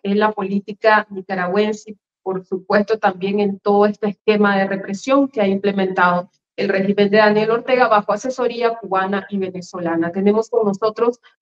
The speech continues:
a Enrique Martínez, activista político nicaragüense juvenil, a quien agradecemos se encuentre con nosotros.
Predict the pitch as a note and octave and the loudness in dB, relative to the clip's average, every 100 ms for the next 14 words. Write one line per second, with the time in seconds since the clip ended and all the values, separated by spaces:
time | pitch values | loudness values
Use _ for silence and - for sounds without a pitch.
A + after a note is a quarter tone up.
0 | _ - G3 F#3 G3+ F#3+ - A3 C4+ C4+ | _ 0 2 2 -2 -6 -4 -6 -2 -2
1 | B3+ - B3+ A#3 A3+ C4 G3 - F#3+ G3 | -2 -4 -8 -4 -2 -2 -6 -8 -8 -4
2 | G3 G#3+ G3 F#3 F#3 G3+ - G#3 G3+ G3 | -2 -2 -2 -4 -6 -10 -4 -2 0 0
3 | F3+ F#3 - F3+ F3 F#3 G3+ G3+ G#3+ G#3+ | -4 -8 -6 -4 -2 2 0 0 -2 0
4 | A3+ B3 C4+ C4 C4+ _ - F#3 A3+ A3 | 2 0 -2 -4 -8 _ -14 -4 2 4
5 | A3 G#3+ G#3 G#3 G#3 G#3 G#3 G3 G3 G3 | 4 4 2 0 -4 -4 -6 -4 -4 -4
6 | G3 G3 F#3 F#3 F#3 F#3 - E3+ E3+ _ | -10 -6 -4 -4 -4 -8 -8 -12 -12 _